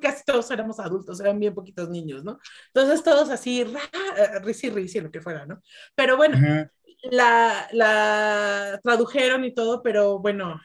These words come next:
Speaker 1: este, ah, y español mexicano, ¿no? O sea, eh, los chistes eran mexicanos y todo. Entonces, esa escena en particular,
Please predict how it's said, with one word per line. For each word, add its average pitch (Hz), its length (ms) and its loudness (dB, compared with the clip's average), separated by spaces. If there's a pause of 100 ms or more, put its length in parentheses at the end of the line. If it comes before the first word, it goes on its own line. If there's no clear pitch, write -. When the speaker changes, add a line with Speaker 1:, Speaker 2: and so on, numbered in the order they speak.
Speaker 1:
este, 165 880 -16 (260)
ah, 214 200 -2 (680)
y 247 300 -6
español 240 600 0
mexicano, 208 680 -2
¿no? 208 220 -8
O 185 100 -6
sea, 165 420 -8 (600)
eh, 190 320 0
los 196 220 0
chistes 226 560 -2
eran 196 220 -4
mexicanos 196 560 -8
y 180 40 -20
todo. 190 200 -4
Entonces, 233 480 -4
esa 302 260 0
escena 277 340 0
en 277 140 -2
particular, 214 1040 -2